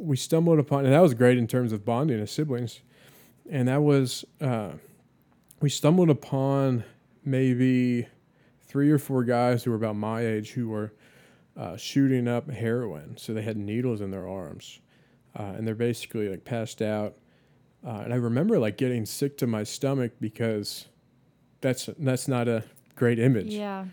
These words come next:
Speaker 1: Right? It's not a great image to see, especially at five A M. Um, but it's nonetheless, right, when we talk about the mercy of Christ, I mentioned it at Mass,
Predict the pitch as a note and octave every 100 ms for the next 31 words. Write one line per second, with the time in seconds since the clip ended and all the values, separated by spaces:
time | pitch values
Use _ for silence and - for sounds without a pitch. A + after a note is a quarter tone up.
0 | _ - A2+ A#2+ B2+ A#2+ A2+ A2+ A#2 A#2
1 | A2+ - - - B2+ A2 - A#2+ - G#2
2 | - A2 G#2+ G2+ G2+ A2 G2+ - _ _
3 | _ _ _ _ - D3+ G#2 D#2 A2+ -
4 | - C#3 C3+ B2+ - - - _ _ _
5 | _ _ _ _ _ _ - C3 D3 E3
6 | D#3+ B2 D3+ B2+ B2 - - - _ C3+
7 | C#3+ D3+ D3+ D#3 C#3 B2+ A#2+ _ _ _
8 | _ - C3 B2 B2+ C#3 - B2 G#2 -
9 | C3 A#2 A#2 B2 B2 A#2+ A2+ F#2+ A2+ A2+
10 | G#2+ -